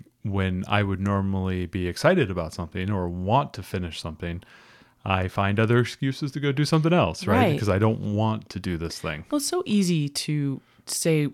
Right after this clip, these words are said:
Speaker 2: check the box, right? There's,
Speaker 1: Yeah.
Speaker 2: when you're talking about homeschool and you have your, your child's entire education on your shoulders, right? That's a lot of weight. And I think one of the things that we do is we find, we find these curriculum resources that's like, "Okay, look, this is prescriptive. This tells me what I have to do.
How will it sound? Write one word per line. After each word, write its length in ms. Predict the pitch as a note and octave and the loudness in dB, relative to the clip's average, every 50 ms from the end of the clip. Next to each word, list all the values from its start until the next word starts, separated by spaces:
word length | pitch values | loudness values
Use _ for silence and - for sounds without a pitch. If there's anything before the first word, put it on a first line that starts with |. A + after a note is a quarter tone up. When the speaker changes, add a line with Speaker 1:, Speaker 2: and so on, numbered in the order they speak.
| - | -6
Speaker 2:
check 240 | - - E3 D3+ - | -6 -2 -2 -2 -4
the 60 | - C3+ | -6 -6
box, 280 | - B2+ - - - | -6 -6 -6 -6 -4
right? 140 | - F3 E3 | -4 0 2
There's, 260 | A3+ A3+ C4 A#3+ - - - - | 2 2 2 0 -4 -8 -10 -8
Speaker 1:
Yeah. 180 | - - - - - | -8 -8 -8 -8 -4
Speaker 2:
when 120 | G#3+ G#3 | 0 0
you're 80 | G#3+ A3+ | 0 2
talking 240 | A3+ C4+ D4 D#4 D4+ | 0 -2 -2 0 2
about 200 | C4 G#3+ F#3+ D3 | 2 2 2 2
homeschool 360 | D#3 D3 C#3+ C#3 - D3+ C#3 | 2 0 0 0 -2 -2 -2
and 120 | C3+ C3+ | 0 0
you 40 | C3 C3 | 0 0
have 300 | C#3 C3+ C3 C3 B2+ - | 0 0 0 0 -2 -4
your, 320 | - C#3+ C#3+ C3+ C3+ C#3 _ _ - | -6 -4 -2 -2 -2 -4 _ _ -8
your 140 | D3+ D#3 D3 | -6 -6 -6
child's 420 | _ - - - D#3+ D#3 D3+ C#3 | _ -8 -4 0 2 2 2 2
entire 340 | C#3+ C3+ - - D3+ D3+ C#3 | 0 -4 -2 -2 0 0 0
education 540 | - C3+ C3+ C3+ - - B2+ B2 - C3 B2+ | 0 -2 -4 -6 -4 -4 -4 -2 -2 -4 -4
on 160 | B2+ B2+ B2+ | -4 -4 -4
your 80 | C3 | -6
shoulders, 420 | B2 - - C3+ C3 B2+ C3 C3 - | -6 -6 -4 -6 -4 -6 -8 -8 -6
right? 140 | B2+ C3 - | -6 -4 -4
That's 160 | - C3+ - | -4 -4 -2
a 40 | C#3+ | 0
lot 180 | C#3+ C#3+ C#3+ C3+ | 2 2 2 0
of 80 | B2+ | 0
weight. 320 | C3+ C3+ C3+ C3+ C3 - _ | -2 -2 0 0 -2 -4 _
And 120 | - C#3+ | -6 -6
I 40 | C#3 | -4
think 200 | C#3 - D3 - | -4 -4 -4 -4
one 100 | E3 E3 | -2 -2
of 120 | E3+ E3 D#3+ | -2 -2 -4
the 80 | E3 D#3 | -4 -4
things 240 | - D3 D3 C#3+ | -2 -2 -2 -2
that 120 | C#3+ C3+ - | -4 -6 -6
we 120 | - C3 B2+ | -6 -6 -4
do 540 | - F#3+ G#3+ G#3 F#3 D#3+ D3 C#3 C3+ D3 - - - - - - - _ - | -2 0 2 2 2 2 2 0 -2 -4 -8 -14 -20 -20 -20 -20 -20 _ -4
is 140 | D3+ C#3+ C#3+ | -4 -2 0
we 160 | D3+ D3 C#3+ | 0 -2 -2
find, 640 | - - D3+ D3+ D#3 D3+ D3+ D3+ D3 D3 D3 - - _ | -2 -2 -2 0 0 0 0 0 0 0 -2 -6 -10 _
we 100 | - D3 | -8 -8
find 320 | D3 - C3+ D3+ F#3 G#3+ G3 | -4 0 0 2 4 4 2
these 180 | F3 D#3 - _ _ _ | 0 -2 -6 _ _ _
curriculum 400 | - - C#3 - D3+ C#3 C3+ C3+ | -6 -6 -4 -2 -2 -2 -2 -2
resources 520 | D#3 F#3 - - C3 B2 - - B2+ - | -2 -2 -2 -4 -6 -6 -6 -6 -6 -4
that's 220 | - B2+ A#2+ - - | -4 -6 -6 -6 -6
like, 220 | C#3+ C3+ - - - | -6 -6 -6 -4 -6
"Okay, 240 | F#3 - - C#3+ B2+ | -6 -2 0 -2 -2
look, 220 | B2+ C3+ B2 - - | 0 -4 -6 -6 -6
this 180 | F3 - - | -6 -4 -4
is 80 | F3 - | -6 -6
prescriptive. 520 | - D3 C3 - - - - - - C#3 | -6 -8 -8 -8 -8 -12 -10 -10 -12 -4
This 160 | - E3 F3+ | -4 -4 -4
tells 220 | - - F3 D#3+ D3+ | -2 -2 -2 -2 0
me 80 | D#3+ | -2
what 140 | D3 C#3 C3 | -2 -2 -2
I 80 | B2 A#2+ | -2 -4
have 160 | A#2 A2+ - | -4 -6 -8
to 80 | - B2 | -12 -10
do. 240 | - - G#2 - | -8 -8 -8 -8